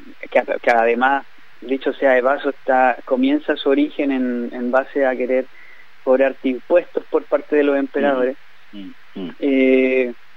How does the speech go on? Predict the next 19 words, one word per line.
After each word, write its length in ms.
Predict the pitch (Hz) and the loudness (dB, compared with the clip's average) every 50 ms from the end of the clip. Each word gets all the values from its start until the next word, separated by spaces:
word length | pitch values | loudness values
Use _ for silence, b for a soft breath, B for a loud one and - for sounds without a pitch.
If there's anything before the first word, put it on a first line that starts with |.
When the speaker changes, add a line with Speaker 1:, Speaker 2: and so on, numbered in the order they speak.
| - - - - - - - - - - - - - - - - - - | -18 -18 -18 -18 -18 -18 -18 -18 -18 -18 -18 -18 -18 -18 -18 -18 -16 -14
Speaker 1:
nosotros 440 | - 131 - - 165 160 190 185 175 - | -12 -8 -4 -2 0 2 2 2 0 0
si 180 | - 156 147 143 | 2 4 4 6
dejáramos 720 | 139 143 143 - 170 165 170 170 185 185 190 196 185 160 | 6 4 2 2 -2 0 2 2 2 2 2 2 2 2
de 100 | 143 147 | 2 2
lado 340 | 143 156 160 143 135 135 131 | 4 4 4 4 4 4 2
nuestro 420 | 127 131 127 - - - 135 135 143 | 0 -2 -6 -6 -6 -2 0 2 4
ego 420 | 160 156 156 139 127 123 117 117 - - - B B B B - - - - - | 6 6 6 4 2 0 -2 -4 -6 -12 -18 B B B B -18 -18 -14 -8 -2
y 100 | 135 139 | -2 0
empezáramos 800 | 135 135 - 139 131 - - 147 143 151 151 156 160 160 160 151 | 0 0 -2 -4 -4 0 0 2 2 2 2 4 4 6 6 6
a 100 | 147 143 | 4 4
darnos 280 | 139 143 147 147 147 - | 4 4 2 0 -2 -2
cuenta 420 | - - 165 156 131 - - 127 | -2 0 0 0 0 -2 -4 -6
de 140 | 123 123 123 | -4 -4 -6
que 140 | 117 127 120 113 - - - | -6 -8 -10 -10 -12 -14 -10
pertenecemos 640 | - 135 131 - - 135 127 123 - - 175 175 185 185 | -10 -10 -10 -6 -6 -4 -4 -4 -4 -2 -2 0 2 2
a 60 | 165 | 0
un 100 | 147 131 | 0 -2
sistema 420 | - 135 - - - 151 151 143 | -4 -6 -6 -4 -4 -2 0 0
natural, 480 | 143 135 135 131 135 139 147 135 127 | 0 0 0 0 0 2 2 2 0